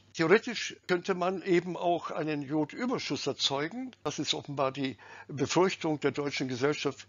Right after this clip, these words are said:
für Ernährung und auch der efsa. Wir werden das gleich sehen. Allerdings muss man sagen, in der Praxis berichten Patienten immer wieder, dass sie langfristig wesentlich größere Jodmengen verzehren und vertragen als behördlicherseits empfohlen,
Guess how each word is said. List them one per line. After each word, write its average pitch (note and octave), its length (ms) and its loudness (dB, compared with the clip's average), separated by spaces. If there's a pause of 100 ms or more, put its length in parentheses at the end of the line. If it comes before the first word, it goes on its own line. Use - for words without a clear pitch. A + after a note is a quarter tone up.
für C#3+ 220 0
Ernährung C#3+ 480 2
und C3 220 -4
auch - 180 -2
der C#3 220 0
efsa. D3 340 0
Wir B2 140 0
werden B2+ 180 0
das B2+ 200 -4
gleich A#2+ 200 -2
sehen. D#3+ 340 2 (440)
Allerdings F3+ 460 8
muss G3 180 4
man F3 140 6
sagen, D#3 340 6
in D#3 160 4
der C3+ 100 8
Praxis - 760 6
berichten F3+ 360 6
Patienten E3 640 2
immer A3+ 320 4
wieder, F3 320 0
dass D3+ 220 2
sie D#3 80 0
langfristig E3 680 0 (300)
wesentlich F3+ 720 0
größere D3 640 2
Jodmengen D#3+ 580 2
verzehren E3 580 0
und D3 160 -4
vertragen C#3 520 0
als - 260 -2
behördlicherseits D3 840 0
empfohlen, D3 580 -4